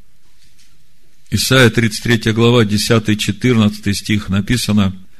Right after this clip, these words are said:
«Ныне я восстану, говорит Адонай, ныне поднимусь, ныне вознесусь. Вы беременны сеном,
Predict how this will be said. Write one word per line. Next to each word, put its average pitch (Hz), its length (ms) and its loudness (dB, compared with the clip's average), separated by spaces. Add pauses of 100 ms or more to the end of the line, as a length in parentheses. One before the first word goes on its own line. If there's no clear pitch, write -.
(400)
«Ныне 135 340 6
я 107 120 6
восстану, 110 580 4
говорит 98 380 2
Адонай, 92 480 0 (340)
ныне 131 360 4
поднимусь, 120 640 2 (180)
ныне 110 480 4 (260)
вознесусь. 104 720 0 (920)
Вы 147 180 4
беременны 131 560 4
сеном, 117 520 0